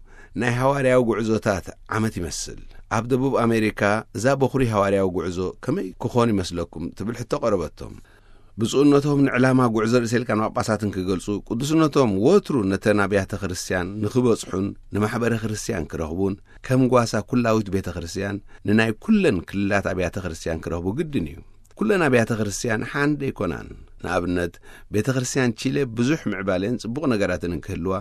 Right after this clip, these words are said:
ቤተ ክርስቲያን ፔሩ ግን ብዙሕ ግድላት ኣለውዋ። ቅዱስነቶም ብዙሕ ካብ ዝሓስብሎን ጸገማት ንኣብነት ኩነታት ናይቶም ኣብ ኣማዞንያ ዝርከቡ መበቆላውያን ብሔረሰባት እንክኸውን እቲ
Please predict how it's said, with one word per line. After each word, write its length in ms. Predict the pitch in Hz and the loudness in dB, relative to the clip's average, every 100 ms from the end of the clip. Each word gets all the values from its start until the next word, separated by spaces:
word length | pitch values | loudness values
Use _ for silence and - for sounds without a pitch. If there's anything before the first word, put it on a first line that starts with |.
| - - | -8 -10
ቤተ 180 | 95 95 | -4 0
ክርስቲያን 380 | 123 127 135 120 | 0 2 0 2
ፔሩ 200 | 127 127 113 | 2 2 0
ግን 180 | 110 123 - 92 | -2 -4 -8 -8
ብዙሕ 300 | 90 127 202 156 | -2 0 0 -4
ግድላት 520 | 131 110 110 104 - - - | -4 -2 0 0 -2 -12 -14
ኣለውዋ። 420 | - 80 67 - - - - - - | -8 -8 -8 -14 -20 -20 -20 -20 -16
ቅዱስነቶም 580 | - 110 113 127 117 127 | -6 -4 0 2 2 2
ብዙሕ 240 | 113 156 160 | 2 0 -2
ካብ 220 | - 107 | 0 0
ዝሓስብሎን 560 | 95 101 98 95 95 90 | 0 -4 -4 -2 -2 -2
ጸገማት 400 | - 90 90 85 | -2 -2 -2 -2
ንኣብነት 480 | 87 85 85 98 123 - - - | -2 -2 0 0 -2 -10 -18 -8
ኩነታት 420 | - 123 135 143 131 | 2 4 2 0 0
ናይቶም 380 | 113 110 110 98 | 0 0 -2 -4
ኣብ 140 | 98 | -4
ኣማዞንያ 560 | - 101 98 95 123 104 | -2 0 2 2 2 2
ዝርከቡ 400 | 85 82 76 87 87 | -2 -4 -4 -4 -2
መበቆላውያን 880 | 82 82 104 117 110 95 95 92 87 | -2 0 0 0 -2 0 0 0 -2
ብሔረሰባት 640 | 82 90 78 - 78 85 - | -4 -6 -6 -8 -6 -6 -6
እንክኸውን 460 | - - - 82 110 - - - - | -10 -10 -6 -6 -8 -14 -18 -16 -10
እቲ 140 | - | 0